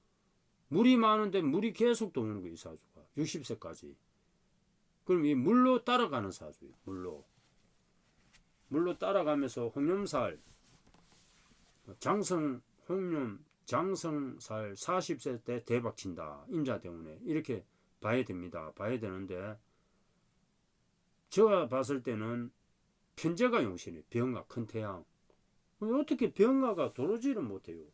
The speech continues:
전부 물인데. 큰 태양이 도와, 불이 도와야 되는데, 평생 육십 세까지 물이 도웁니다. 그 이 사주는 불발될 가능성이 있어요. 불발. 모든 것은 제가 봤을 때는 이, 요번에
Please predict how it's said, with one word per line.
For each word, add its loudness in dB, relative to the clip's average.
전부 -2
물인데. -2
큰 0
태양이 2
도와, -2
불이 4
도와야 4
되는데, -2
평생 2
육십 -2
세까지 0
물이 0
도웁니다. -6
그 4
이 0
사주는 0
불발될 2
가능성이 -8
있어요. -20
불발. -10
모든 -4
것은 -8
제가 -2
봤을 -6
때는 -12
이, -12
요번에 -2